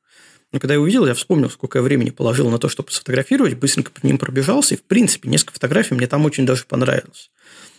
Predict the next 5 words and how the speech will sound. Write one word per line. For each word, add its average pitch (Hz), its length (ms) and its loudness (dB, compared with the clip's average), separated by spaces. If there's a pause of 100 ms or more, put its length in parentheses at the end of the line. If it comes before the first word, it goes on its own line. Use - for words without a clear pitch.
(120)
За 170 400 0
одним 143 260 2
исключением, 139 760 2
что, 170 680 0 (480)
а, 113 680 0